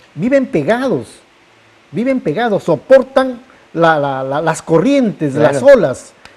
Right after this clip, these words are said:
Speaker 1: ¿Pero por qué se desprenden? Porque ya se mueren,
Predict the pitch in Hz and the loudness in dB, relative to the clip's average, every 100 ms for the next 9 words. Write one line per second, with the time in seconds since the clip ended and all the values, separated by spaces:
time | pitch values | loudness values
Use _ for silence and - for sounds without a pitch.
0 | - - 160 160 170 277 262 226 180 - | -8 -2 -2 -2 -2 0 2 2 0 0
1 | 262 202 139 104 101 _ _ _ _ _ | 0 0 -6 -12 -18 _ _ _ _ _
2 | _ - 123 139 127 175 202 196 _ _ | _ -12 -8 -4 0 -2 -4 -14 _ _
3 | _ _ - 101 98 180 180 | _ _ -20 -16 -8 -4 -4